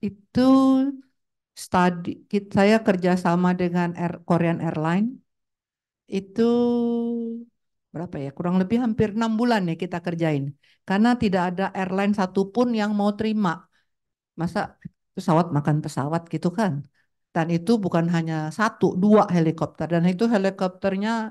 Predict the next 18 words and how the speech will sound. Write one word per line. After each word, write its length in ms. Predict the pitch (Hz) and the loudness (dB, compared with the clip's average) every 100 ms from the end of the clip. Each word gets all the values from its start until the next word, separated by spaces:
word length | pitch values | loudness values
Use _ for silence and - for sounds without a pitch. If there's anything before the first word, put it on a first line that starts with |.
| - _ _ _ _ | -14 _ _ _ _
saya 120 | 180 180 | -2 -2
ingat 140 | 180 185 | -2 -2
banget 200 | 202 196 175 | 0 -2 0
Bell 180 | 175 170 165 | 2 2 2
dua 140 | 165 160 | 0 0
belas. 280 | 170 165 143 - 185 _ _ 180 | 0 0 -2 -8 -16 _ _ -6
Itu 140 | 180 208 | 0 0
is-, 140 | 196 - - | 0 -4 -4
untuk 240 | 175 180 180 | -2 0 0
penumpang 500 | 180 170 170 170 170 170 170 | 0 2 0 0 0 0 0
enam 180 | 170 160 170 | 0 0 0
orang. 220 | 160 143 147 156 _ _ _ _ _ _ | 0 -2 -6 -10 _ _ _ _ _ _
Dan 100 | 175 160 | 0 2
itu 140 | 165 214 220 214 _ _ _ - | 4 6 4 2 _ _ _ 2
harus 220 | 185 214 214 | 4 4 4
masuk 260 | 185 - 254 247 | 0 0 -4 -2
ke 40 | 180 | 2
dalam 180 | 180 | 2